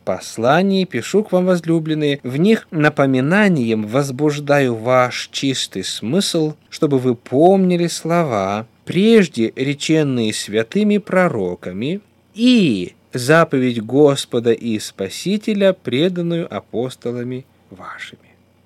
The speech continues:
Это место Священного Писания говорит о том, что в мировоззрении Петра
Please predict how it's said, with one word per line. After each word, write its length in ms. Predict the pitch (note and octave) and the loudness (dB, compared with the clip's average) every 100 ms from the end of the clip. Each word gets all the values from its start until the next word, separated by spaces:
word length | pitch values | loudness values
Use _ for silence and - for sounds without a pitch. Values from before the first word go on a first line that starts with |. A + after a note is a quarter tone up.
| _ _ | _ _
Это 360 | B2+ A#2+ B2+ A#2+ | -4 2 0 2
место 280 | C#3+ C#3+ | -2 -4
Священного 500 | C#3+ C3+ - C#3 B2+ | -6 -4 -2 -2 -2
Писания 680 | A#2 B2+ - G#3+ G#3+ B2 G#2 - - | -4 -6 0 2 2 0 -2 -6 -4
говорит 240 | C3+ D#3+ | -2 0
о 20 | |
том, 180 | E3 E3 | 0 -2
что 180 | - C3 | -4 -8
в 320 | A#2+ A#2+ A2+ | -4 0 0
мировоззрении 720 | A#2+ B2 A#2+ A#2 D#3+ E3 C3+ | 0 0 0 0 0 0 0
Петра 680 | A#2 A2 - - G3+ C3 F2+ | -2 -6 -6 0 2 0 -4